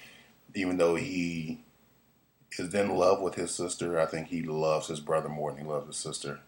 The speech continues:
Um, so I think Tyrion, I think Tyrion may be the, um, the only reason he gives that information to Cersei, again, to try to clear Tyrion's name. Um,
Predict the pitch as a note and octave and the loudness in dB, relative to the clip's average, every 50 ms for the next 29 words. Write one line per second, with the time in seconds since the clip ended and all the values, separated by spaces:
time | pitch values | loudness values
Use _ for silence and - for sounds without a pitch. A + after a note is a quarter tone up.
0 | _ - - D2+ D2 D2 D2 C#2+ C#2+ C#2+ D2 - - _ _ - _ _ _ _ | _ -14 -10 -8 -6 -6 -4 -6 -6 -8 -10 -14 -18 _ _ -20 _ _ _ _
1 | _ _ _ _ _ _ _ _ _ - - - F2+ E2 E2 D#2+ D2+ F2+ E2 D#2+ | _ _ _ _ _ _ _ _ _ -6 -2 2 4 4 4 4 2 0 -2 -2
2 | D#2 C#2 - - - - - G2 F2 E2 D#2+ D#2+ E2 E2 - D#2+ E2+ - - E2+ | -2 -6 -10 -12 -10 -4 -2 0 0 0 0 -2 -2 0 0 0 0 0 0 -6
3 | D#2 D2+ - - - _ _ _ _ _ _ _ _ _ _ _ _ _ _ _ | -6 -8 -12 -16 -20 _ _ _ _ _ _ _ _ _ _ _ _ _ _ _
4 | _ _ _ _ _ _ - - - - F#2+ F2 E2+ E2 D#2+ D#2+ D#2+ D#2+ D2+ D#2 | _ _ _ _ _ _ -10 -4 0 2 2 2 2 2 2 2 0 0 0 -2
5 | D2+ D2 D#2 D#2 D#2+ D2+ D2+ D2+ D2 D2 C#2+ C#2 C2 B1+ - - - _ _ _ | -4 -4 -6 -6 -4 0 0 2 2 2 2 0 -2 -4 -8 -12 -16 _ _ _
6 | _ _ _ _ _ _ _ _ _ _ _ _ _ _ _ - F2+ F2 F2 E2 | _ _ _ _ _ _ _ _ _ _ _ _ _ _ _ -4 -2 0 2 2
7 | F2+ F2 F2 F2 E2+ D#2+ E2 E2 E2 E2 E2+ E2 D#2 E2+ D#2+ D#2 D2+ D2+ D2 D2 | 2 0 0 0 -2 -2 -2 -2 -2 -2 -4 -4 -4 -4 -4 -4 -6 -6 -8 -12
8 | - - - E2+ D#2 D#2 D#2+ D2+ D2+ D2+ - E2+ D2+ D2+ D2+ - D#2 D2 - F2 | -10 -4 -2 -2 0 0 0 -2 -2 -2 -2 -2 -2 -2 -2 -4 -4 -4 -2 -2
9 | D#2 D2+ D2+ - D2+ D2 D2 D2 D2 D#2 D2+ D2 C#2+ D2 - E2 D#2 D2 D2 - | -2 -2 -2 -4 -4 -4 -4 -4 -4 -2 -2 -2 -4 -2 -2 -2 -2 -2 -4 -8
10 | - - - G#2+ E2+ D2+ C#2+ - E2+ E2 D#2 D#2 D2+ D2 D2+ D2+ D2+ D2 D2 C#2+ | -10 -4 -2 -2 -2 -2 0 0 0 0 0 -2 -4 -2 -2 -2 -2 -2 -4 -6
11 | - - - - - - _ - - - - _ _ _ _ - - F#2+ F#2 F2+ | -10 -14 -20 -20 -20 -20 _ -20 -20 -20 -20 _ _ _ _ -2 4 6 8 8
12 | E2 D#2 D#2 D2+ D2 D2+ D2 - | 8 8 6 4 2 -2 -6 -8